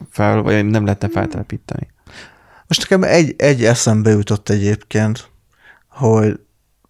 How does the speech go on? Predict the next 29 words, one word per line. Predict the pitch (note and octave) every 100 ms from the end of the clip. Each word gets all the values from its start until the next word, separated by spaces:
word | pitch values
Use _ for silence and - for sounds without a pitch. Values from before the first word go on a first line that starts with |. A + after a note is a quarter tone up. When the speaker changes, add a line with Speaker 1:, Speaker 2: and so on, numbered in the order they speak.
| -
Speaker 2:
lehet, | B2+ C3+ A2+
hogy | A2+
a | G#2
jövőben, | A2 A2 A2 G#2+ G2+ A2 A2 G#2 - _
ö, | - G2+ G2+ G#2 G2 - - _ _ _ _ _
például | - G#2+ G#2 G#2 G2 G2+
mondjuk | G#2 G2 F#2+
egy | G2+ - -
lakás | G2+ - F#2 A2 - -
építé-, | - G#2+ - G2+ -
vagy | G#2+ -
egy | -
ház | A2 F#2+ G2
építés, | G2 - - G2+ G#2 - - - - -
az | G#2
úgy | G#2+
fog | - G#2
menni, | G2+ G#2 G#2
hogy | G#2 G#2+ -
telefonon | A2 G2+ - G#2+ G2+
megveszed | G#2 G2 G#2 G2+
a | G2
telket, | - A2 A2+ - A2+ - - - _ _ - - G#2+ -
kiválasztod | - A2+ G#2+ F#2+ G#2 A2
a | G#2
telekre | - G#2+ G#2 - G2
a |
izét, | G#2+ A#2 A2 A#2
a, | G2+ G2+